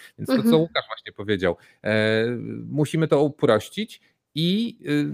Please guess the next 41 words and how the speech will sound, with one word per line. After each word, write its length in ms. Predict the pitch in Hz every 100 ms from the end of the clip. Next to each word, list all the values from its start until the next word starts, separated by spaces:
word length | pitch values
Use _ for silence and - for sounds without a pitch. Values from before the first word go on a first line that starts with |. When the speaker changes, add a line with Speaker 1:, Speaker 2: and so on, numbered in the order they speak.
| 135 123 123 135 143 156
Speaker 1:
y, 40 | 151
komunikować 680 | 180 180 170 156 175 165 156
się 140 | -
tymi 360 | - 160 156 131
dźwiękami, 580 | 131 156 156 143 98 87
bo 140 | 104 - -
jak 300 | 139 135 _ _
poka-, 420 | - 147 139 131 - _ 135
nie 140 | 127
wiem, 160 | 107 107
bohater 480 | 127 143 - -
czyta 440 | - 190 190 - 143
książkę, 540 | - 131 131 - 165
to 120 | 160
my 120 | 156 156
nie 120 | 156
jesteśmy 440 | 160 - - 160
w 60 | -
stanie, 520 | - 135 127 139 185 - - _ _ 110 120 123 120
e, 60 | 123
sobie 280 | - 123 123
w 40 |
głowie 340 | 135 151 110 98
czyta, 360 | 92 - 123 127 101
widać 520 | 107 110 113 113 98 -
scenę, 400 | - 120 107 101
gdzie 200 | 101 101
on 100 | 98
czyta 240 | 107 98
książkę 380 | - 104 - 101
i 60 |
odpoczywa, 520 | 104 - 113 - 104 123
to 120 | 147
my 120 | 151
nie 100 | 151
jesteśmy 360 | 151 - - 143
w 40 |
stanie 320 | - 143 143
audio 280 | 135 131 139
tego 240 | - 135
pokazać. 540 | - - 104 85 82